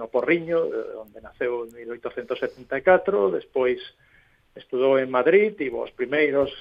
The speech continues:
eh, maiores éxitos en Madrid, pero paralelamente fixo proxectos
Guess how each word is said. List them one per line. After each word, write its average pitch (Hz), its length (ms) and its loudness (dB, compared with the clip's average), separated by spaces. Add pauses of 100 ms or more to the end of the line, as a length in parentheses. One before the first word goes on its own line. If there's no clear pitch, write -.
(140)
eh, 127 560 -8
maiores 127 400 -4
éxitos 131 480 -6
en 135 160 -6
Madrid, 170 400 0 (480)
pero 202 160 12
paralelamente 151 960 4 (240)
fixo 160 240 -2
proxectos 160 560 2